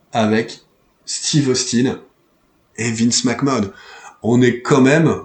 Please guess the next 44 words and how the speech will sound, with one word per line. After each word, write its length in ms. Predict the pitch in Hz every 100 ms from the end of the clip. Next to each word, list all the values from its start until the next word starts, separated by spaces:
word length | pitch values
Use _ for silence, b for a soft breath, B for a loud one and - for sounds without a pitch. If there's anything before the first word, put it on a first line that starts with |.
| 107
euh, 420 | 104 104 104 107
dans, 720 | 107 107 107 104 104 104 104
dans 320 | 104 107 110
un 40 | 110
match, 340 | 135 139 -
on 140 | 95 95
est 120 | 117
à 280 | 92 78 78
cent 320 | - - 85
trente 420 | 90 - 117 113 131
ans, 160 | 139
cent 240 | 147 135 127
quarante 420 | 117 113 117 127
ans, 320 | 143 143 113
euh, 60 | 101
en 260 | 101 107
additionnant 500 | 110 123 117 147 160
les 200 | 196 214
âges. 340 | 294 135 - b b b b b _
Quand 100 | -
même, 220 | 127 143 120 B B B _
<laughs> 440 | _ _ _ 107
c'est 160 | - -
pas 140 | 107
rien 160 | 131 156
du 180 | 165 196
tout. 240 | 277 - B B B B _ _ 160
Et 220 | 170 180
on 180 | 151 139
a 300 | 139 147 147
un, 760 | 131 131 120 117 117 117 117 113
bon, 340 | 110 107 98 -
je 200 | - -
vais 60 |
pas, 360 | 95 73 82 92
je 100 | -
vais 40 |
pas 100 | 101
résumer 320 | 95 104 117 120
le 60 |
match, 400 | 131 127 - -
euh, 320 | 98 90 90 92
c'était, 640 | - - - 92 98 92
c'était, 380 | 90 - 98